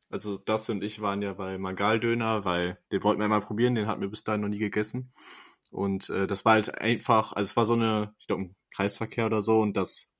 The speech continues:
war halt genau gegenüber der Subway vom Mangal Döner. Und wir hatten halt ausgemacht, okay, wir holen uns jeweils das Essen <laughs> und dann treffen wir uns wieder an der Straße.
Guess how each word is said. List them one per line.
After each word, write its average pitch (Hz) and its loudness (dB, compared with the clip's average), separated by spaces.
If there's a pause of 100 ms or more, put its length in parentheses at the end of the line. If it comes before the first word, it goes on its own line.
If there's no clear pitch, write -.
war 101 2
halt 101 0
genau 104 4
gegenüber 110 4
der 131 4
Subway 135 -2
vom 120 -4
Mangal 113 0
Döner. 127 -2 (520)
Und 101 -4
wir 127 10
hatten 143 8
halt 131 4
ausgemacht, 131 2
okay, 139 4
wir 117 0
holen 123 6
uns 120 0
jeweils 120 2
das 107 -4
Essen - 6 (300)
<laughs> - -4
und 127 -2
dann 143 6 (300)
treffen 160 6
wir 135 8
uns 127 4
wieder 143 6
an 117 6
der 117 6
Straße. 123 0